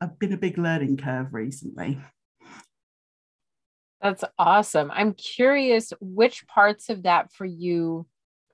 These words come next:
Speaker 2: do you think made you successful? Like, looking at those traits that you're recognizing in yourself now, which parts of
Speaker 1: Mm.
Speaker 2: those make you think,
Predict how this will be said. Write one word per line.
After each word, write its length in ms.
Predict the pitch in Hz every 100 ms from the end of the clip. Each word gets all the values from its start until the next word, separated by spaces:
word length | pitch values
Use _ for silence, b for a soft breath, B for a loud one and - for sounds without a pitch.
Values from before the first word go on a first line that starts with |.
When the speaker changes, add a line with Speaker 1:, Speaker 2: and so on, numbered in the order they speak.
| -
Speaker 2:
do 80 | 208
you 80 | 208
think 220 | 220 175
made 500 | 185 185 185 190 185
you 120 | 185
successful? 640 | - 165 - 143 - 147 -
Like, 220 | 170 175
looking 320 | 196 226 254
at 140 | 233 233
those 240 | 226 226
traits 460 | - 196 170 180 -
that 120 | 156
you're 140 | 175
recognizing 720 | 160 131 - 170 156 160 170 156
in 100 | 160
yourself 380 | 165 156 160 -
now, 200 | 151 160
which 280 | 202 220 -
parts 240 | - 156
of 100 | 175
Speaker 1:
Mm. 60 | 170
Speaker 2:
those 380 | 180 175 175 - _ _ _ -
make 220 | 185 180
you 80 | 180
think, 280 | 185 170